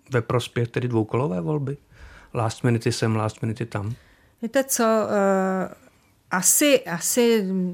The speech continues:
Speaker 2: částečně máte určitě pravdu. Na druhou stranu zase, eh, rozvinul se nám zde takový nešvar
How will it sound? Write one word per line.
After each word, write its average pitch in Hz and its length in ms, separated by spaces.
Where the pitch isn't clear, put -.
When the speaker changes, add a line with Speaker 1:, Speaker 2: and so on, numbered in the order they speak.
Speaker 2:
částečně 214 540
máte 214 280
určitě 220 320
pravdu. 175 440
Na 180 120
druhou 185 260
stranu 196 360
zase, 196 560
eh, 185 1200
rozvinul 196 540
se 269 200
nám 254 280
zde 214 260
takový 240 640
nešvar 170 880